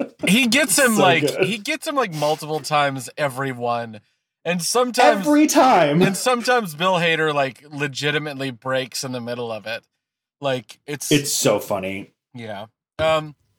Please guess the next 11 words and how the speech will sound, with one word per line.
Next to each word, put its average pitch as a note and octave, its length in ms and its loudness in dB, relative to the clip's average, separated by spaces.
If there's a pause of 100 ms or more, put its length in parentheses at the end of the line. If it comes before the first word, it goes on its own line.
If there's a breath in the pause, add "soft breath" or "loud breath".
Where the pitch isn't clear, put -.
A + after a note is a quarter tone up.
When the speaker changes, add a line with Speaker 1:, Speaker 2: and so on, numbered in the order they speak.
(240)
Speaker 1:
so G3 200 0
Speaker 2:
It's F#3 160 4
char-, A2+ 300 0
it's - 180 0
really D3+ 200 2
charming. G#2+ 280 -2
That's C#3 160 4
one F3+ 100 4
of C#3 120 0
Pete's A#2 260 0
favorite. G#2+ 640 0